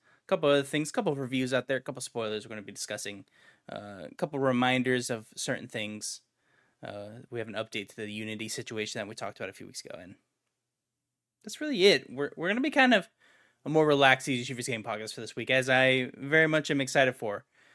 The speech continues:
Uh, we'll go into the month with renewed ambition, because in a couple days we have Spider-Man. Of course, in eight days we will have Spider-Man. We'll be able to play it, and we'll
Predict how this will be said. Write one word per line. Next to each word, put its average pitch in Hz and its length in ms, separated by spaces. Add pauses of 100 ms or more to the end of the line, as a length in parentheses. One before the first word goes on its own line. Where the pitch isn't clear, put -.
(260)
Uh, 110 480
we'll 117 140
go 123 200
into 120 680 (480)
the 127 440
month 113 640 (120)
with 123 720 (240)
renewed 156 360
ambition, 151 420
because 135 220
in 139 100
a 131 40
couple 180 240
days 190 340
we 143 140
have 135 200
Spider-Man. 143 460
Of 123 80
course, 160 240
in 120 160
eight - 300 (120)
days 120 480 (600)
we 113 80
will 120 100
have 123 160
Spider-Man. 117 480
We'll 107 100
be 110 140
able 107 160
to 120 80
play 107 300
it, 98 40
and 90 80
we'll 107 160